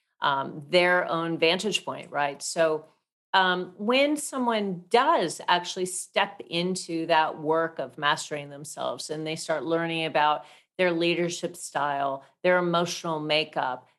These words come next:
their personality traits, um, you know, perhaps some of the, um, caution areas in their life, as well as some of the strengths that are unique to them.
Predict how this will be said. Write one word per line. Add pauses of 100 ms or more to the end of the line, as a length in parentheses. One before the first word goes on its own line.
their
personality
traits, (300)
um, (160)
you
know, (380)
perhaps
some
of
the, (300)
um,
caution
areas
in
their
life,
as
well
as
some
of
the
strengths
that
are
unique
to
them.